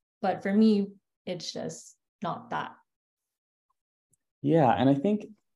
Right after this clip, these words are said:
Speaker 2: don't get me wrong, I mean, I love talking about medicine, but I do think that even for the people who love talking about medicine the most,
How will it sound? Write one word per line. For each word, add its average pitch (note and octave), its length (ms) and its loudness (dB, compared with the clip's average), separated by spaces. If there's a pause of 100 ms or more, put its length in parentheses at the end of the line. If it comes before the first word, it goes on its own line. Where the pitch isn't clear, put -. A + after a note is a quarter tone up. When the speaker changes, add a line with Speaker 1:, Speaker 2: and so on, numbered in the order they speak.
(420)
Speaker 2:
don't C3+ 140 4
get D3 140 4
me C#3 80 2
wrong, A2 380 2
I G2+ 60 -6
mean, G#2+ 120 -4
I G#2+ 100 -6
love A2+ 520 2
talking G#2+ 380 -2
about G2+ 240 0
medicine, G#2+ 840 -2 (560)
but A#2 100 2
I A2+ 80 4
do B2+ 240 2
think C#3 280 2
that B2 140 -4
even C#3+ 320 0
for C#3 140 0
the A#2+ 80 -2
people A2+ 220 -4
who A2 240 -2
love G2+ 260 -2
talking A2 240 -4
about G#2 220 -2
medicine G#2+ 380 -2
the G#2 80 0
most, G#2+ 600 0